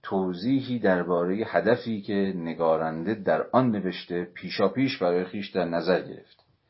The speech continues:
و نیز دربارهٔ دلایل و نسبتی که این نوشته به عقیدهٔ نگارنده با دیگر بخش‌های گذشته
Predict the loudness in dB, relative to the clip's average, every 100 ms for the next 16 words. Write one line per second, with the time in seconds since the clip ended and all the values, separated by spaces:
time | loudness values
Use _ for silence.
0 | _ -20 -20 _ _ 0 4 6 8 12
1 | 12 12 4 4 2 0 4 4 6 4
2 | 2 0 0 0 2 0 0 -2 6 6
3 | 6 -6 -6 0 0 2 0 2 2 2
4 | -2 -2 -2 -2 0 0 0 0 0 2
5 | 2 2 4 4 4 0 -4 -6 0 0
6 | 2 2 6 6 8 6 4 -4 -4 -4
7 | -4 -4 -4 -6 -10 -16 -20